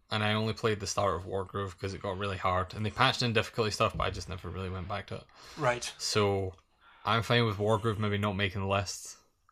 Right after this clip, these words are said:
Speaker 1: just because neither of us have
Speaker 2: Yeah.
Speaker 1: played the massive amount of it. Um,
Speaker 2: Yeah, it was one of those, I,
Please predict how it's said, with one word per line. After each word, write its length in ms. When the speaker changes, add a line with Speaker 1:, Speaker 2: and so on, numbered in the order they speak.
Speaker 1:
just 200
because 380
neither 180
of 80
us 120
have 120
Speaker 2:
Yeah. 140
Speaker 1:
played 320
the 80
massive 320
amount 200
of 20
it. 180
Um, 380
Speaker 2:
Yeah, 280
it 140
was 180
one 160
of 80
those, 180
I, 220